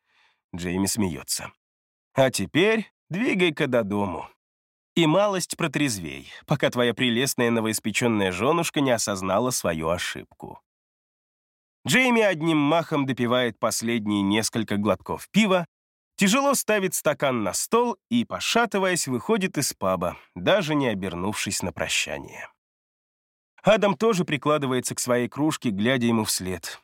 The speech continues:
и в голове у него мимолётно вспыхивает искорка зависти. Ну и везунчик этот Джейми. Молодая жена, перспектива повышения на горизонте. А может, и дети. Полноценная семья.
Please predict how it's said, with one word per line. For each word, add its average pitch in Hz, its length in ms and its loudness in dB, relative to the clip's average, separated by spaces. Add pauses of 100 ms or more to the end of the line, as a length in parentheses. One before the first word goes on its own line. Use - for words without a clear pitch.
(140)
и 156 100 4
в 127 80 0
голове 123 360 2
у 139 120 2
него 127 280 2
мимолётно 135 640 0
вспыхивает 117 640 -2
искорка 123 480 0
зависти. 85 720 -6 (340)
Ну 196 140 6
и 156 120 4
везунчик 123 600 -2
этот 90 200 -4
Джейми. 90 500 -2 (520)
Молодая 151 440 4
жена, 98 580 0 (140)
перспектива 156 640 0
повышения 156 800 2
на 143 140 2
горизонте. 131 800 -2 (540)
А 92 80 -6
может, 95 280 -4
и 165 60 -4
дети. 110 460 -4 (520)
Полноценная 110 680 2
семья. 95 400 -2